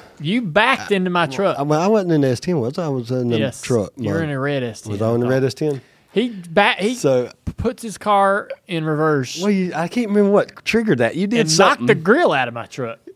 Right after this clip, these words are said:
Speaker 2: And so I backed, I put it in reverse and back 'cause I was straight driving. He was automatic.
Speaker 1: We were horsing around.
Speaker 2: <laughs> And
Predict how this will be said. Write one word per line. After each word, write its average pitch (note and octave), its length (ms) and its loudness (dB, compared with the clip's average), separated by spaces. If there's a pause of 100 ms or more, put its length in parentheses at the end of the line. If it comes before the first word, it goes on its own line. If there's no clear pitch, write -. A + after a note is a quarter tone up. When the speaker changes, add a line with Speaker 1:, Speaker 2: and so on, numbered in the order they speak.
Speaker 2:
And D3 160 6
so D#3+ 360 6
I D3+ 100 2
backed, E3 600 -2
I C#3 80 0
put G3+ 140 6
it - 20 8
in C3+ 60 0
reverse D3+ 340 6
and A#2 100 0
back E3 240 2
'cause A#2+ 180 -2
I C#3 120 2
was D3+ 80 0
straight A2 260 -2
driving. G#2 300 -6
He B2 100 4
was G#2+ 100 0
automatic. G2 440 -2
Speaker 1:
We G#3+ 100 6
were A#3+ 160 0
horsing F3 520 -4
around. B2+ 320 2
Speaker 2:
<laughs> D3+ 80 6
And C#3+ 220 4